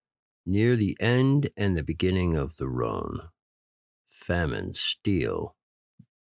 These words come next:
the relief provided late. Persia turns to invade Macedonia." And here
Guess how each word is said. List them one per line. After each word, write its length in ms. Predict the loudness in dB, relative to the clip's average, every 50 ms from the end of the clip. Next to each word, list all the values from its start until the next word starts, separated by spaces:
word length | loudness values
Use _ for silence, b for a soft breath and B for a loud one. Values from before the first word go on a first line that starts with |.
| _ _ _ -6
the 140 | -6 -4 -4
relief 480 | -2 -2 0 0 0 0 0 -2 -8 _ -6
provided 720 | -4 -4 -2 0 0 0 0 0 -2 -4 -6 -8 -10 -8
late. 400 | -6 -6 -6 -8 -12 -20 -20 -20 _ _ _ _ _ _ _ _ _ _ _ _ _ _ _ _ _ _ _ _ _ _ _ -4
Persia 480 | 0 2 2 4 2 0 -2 -4 -6
turns 500 | -6 -4 -2 -2 0 0 0 -2 -4 -6 -8
to 160 | -6 -4 -2
invade 580 | -2 -2 -2 -2 -2 -2 -2 -2 -2 -4 -6 -10 _ _ _ _ -10
Macedonia." 800 | -6 -4 -4 -4 -4 -6 -4 -4 -4 -4 -4 -6 -8 -10 -12 -16 _ _ _ _ _ _ _ _ _ _ _ _ _ _ _ _ _ _ _ _ _ -6
And 180 | -4 -4 -4 -4
here 540 | -4 -2 0 2 2 2 2 0 -2 -4